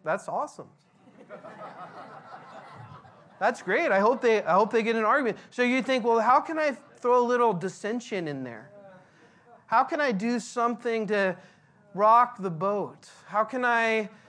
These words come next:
you know, kinda cause disruption?" But,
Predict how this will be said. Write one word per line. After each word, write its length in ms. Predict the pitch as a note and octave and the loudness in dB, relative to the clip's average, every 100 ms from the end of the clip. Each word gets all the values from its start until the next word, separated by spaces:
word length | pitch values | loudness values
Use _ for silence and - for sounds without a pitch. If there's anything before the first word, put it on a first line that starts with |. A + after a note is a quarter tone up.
| _ _ - | _ _ -12
you 160 | G#3 | -4
know, 140 | G3+ F3 | -2 -2
kinda 300 | - A3+ G#3 | -2 -2 -2
cause 400 | - G#3+ G#3 F#3+ | 0 2 2 0
disruption?" 640 | F#3+ - A3 A3 G3 E3 - - _ - | -8 -4 -2 -2 -6 -8 -14 -20 _ -2
But, 260 | B3 A#3+ | 0 0